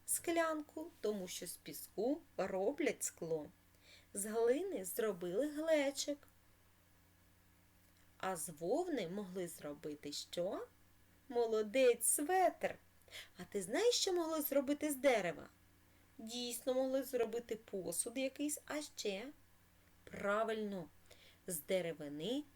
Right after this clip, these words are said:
роблять книги. Склянка виготовлена з піску,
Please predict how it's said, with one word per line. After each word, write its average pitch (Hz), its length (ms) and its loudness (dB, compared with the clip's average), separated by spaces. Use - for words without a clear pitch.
роблять 180 500 -2
книги. 170 720 -8
Склянка 220 920 -2
виготовлена 240 840 0
з - 80 -6
піску, - 640 -6